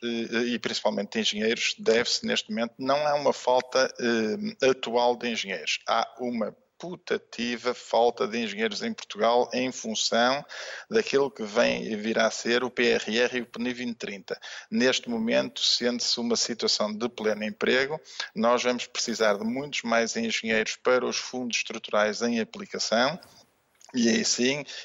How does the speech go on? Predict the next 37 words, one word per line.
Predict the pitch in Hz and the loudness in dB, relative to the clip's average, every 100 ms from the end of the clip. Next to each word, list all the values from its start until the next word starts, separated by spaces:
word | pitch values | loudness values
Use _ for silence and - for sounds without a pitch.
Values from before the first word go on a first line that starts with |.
| - | -2
isso | 123 120 117 | 0 0 0
vai | 104 113 | 2 2
ser | 110 117 117 | 2 2 2
uma | 113 110 | 2 -2
fortíssima | - 110 - 143 - 117 117 | -4 -8 -6 -6 -4 -2 0
dificuldade | 110 - - 107 101 104 101 107 | 0 -4 -4 -2 2 4 2 0
de | 123 | -4
Portugal, | 139 - - 98 110 113 135 - - - - | -4 -8 -6 0 4 6 4 0 -14 -12 -4
porque | 123 - | -4 2
nós | 131 - | 0 0
corremos | - 117 113 110 | 0 0 0 -4
o | |
risco | 113 117 117 - 110 | -4 -2 -2 -4 -6
de | 110 | -2
não | 113 143 143 | 4 4 2
ter | 131 123 113 | 0 2 2
dimensão | 107 120 120 107 107 104 | 2 0 0 0 -2 -4
técnica | - 117 117 120 117 | 2 2 2 -2 -2
para | 117 123 120 123 - | 0 4 4 4 4
as | 117 113 | 2 2
necessidades | 117 - - 110 101 113 120 - | -4 -6 -6 -4 0 2 2 -2
e | 117 | -6
disponibilidades | - - 113 104 107 98 | -6 -4 -4 2 0 2
orçamentais | 117 - 113 110 104 117 117 - | 0 0 -2 -2 2 2 2 -2
de | 120 | -8
Portugal. | - - - 107 - _ - - - - | -10 -12 -8 -8 -8 _ -16 -14 -12 -2
Exemplo | 110 107 120 117 | 0 2 2 2
daquilo | 113 110 113 | -2 0 0
que | 110 | 0
se | - | 0
passa | 110 - | 0 0
um | 110 | -2
pouco | - 117 - | -4 -6 -6
no | 104 | -8
segundo | - 113 110 | -4 -4 -2
mundo, | 110 135 - | -2 -4 -4
curiosamente, | - 107 110 107 113 127 147 - | -4 -2 -2 -2 0 2 0 -4